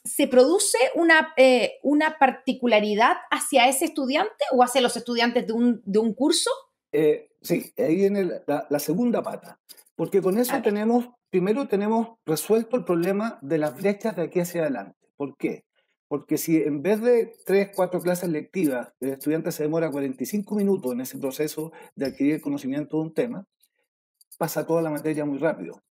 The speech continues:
Speaker 2: Entonces, no hay
Speaker 1: Ujú.
Speaker 2: un problema que no pueda y permite el autoaprendizaje. Ahora, queda otro problema, que es las brechas acumuladas.
Speaker 1: Sí.
Speaker 2: Entonces, ahí, ¿qué es lo que hacemos? De cada uno de los temas, vemos cuáles son los requisitos que el estudiante deberá saber.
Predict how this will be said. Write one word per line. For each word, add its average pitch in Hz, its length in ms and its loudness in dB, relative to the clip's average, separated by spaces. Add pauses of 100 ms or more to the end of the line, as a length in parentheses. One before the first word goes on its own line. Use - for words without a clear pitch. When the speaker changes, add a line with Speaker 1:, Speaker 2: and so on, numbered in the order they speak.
(200)
Speaker 2:
Entonces, 147 280 -4
no 135 100 -4
hay 165 80 2
Speaker 1:
Ujú. 202 100 -2
Speaker 2:
un 190 40 -16
problema 156 420 -2
que 143 100 -4
no 147 160 -4
pueda 151 340 0 (240)
y 139 100 0
permite 143 380 0
el 147 100 2
autoaprendizaje. 131 800 -6 (640)
Ahora, 147 440 0 (580)
queda 180 200 2
otro 214 220 2
problema, 226 520 -2
que 139 140 0
es 156 60 0
las 151 140 -2
brechas 151 380 -2
acumuladas. 156 640 -4 (500)
Speaker 1:
Sí. - 100 -6
Speaker 2:
Entonces, 165 220 0
ahí, 180 180 2
¿qué 208 100 2
es 220 40 2
lo 254 140 -2
que 220 80 0
hacemos? 120 400 -4 (120)
De 139 220 -4
cada 262 300 0
uno 254 320 2
de 180 40 0
los 135 220 -8
temas, 214 360 -6 (360)
vemos 196 340 0
cuáles 220 300 2
son 208 160 0
los 196 140 0 (160)
requisitos 156 680 -4
que 190 120 0
el 160 60 -2
estudiante 170 560 0
deberá 165 240 -2
saber. 135 320 -6